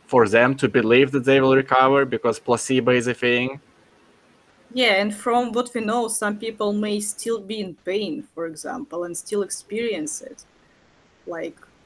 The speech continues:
Speaker 2: eight weeks or what, four weeks
Speaker 1: Uh, what
Speaker 2: after the acute covid, right, which will impair your cognitive, uh, abilities, for sure.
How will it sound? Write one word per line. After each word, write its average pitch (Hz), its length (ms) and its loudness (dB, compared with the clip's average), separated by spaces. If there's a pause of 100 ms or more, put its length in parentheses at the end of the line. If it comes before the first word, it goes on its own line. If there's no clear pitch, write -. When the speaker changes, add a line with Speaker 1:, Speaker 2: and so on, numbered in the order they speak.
Speaker 2:
eight 175 280 -4
weeks - 460 -8 (320)
or 170 140 -10
what, 165 260 -12
four 180 320 -4
weeks - 520 -12 (260)
Speaker 1:
Uh, 104 100 -2
what 117 180 6
Speaker 2:
after - 140 -12 (240)
the 170 340 -8
acute 175 460 -12
covid, 175 420 -10
right, 185 360 -2
which 185 420 -12
will 208 460 -2
impair 175 560 -4
your 160 160 -10
cognitive, 165 640 -12 (260)
uh, - 120 -14 (100)
abilities, - 960 -14
for 147 80 -20
sure. - 320 -12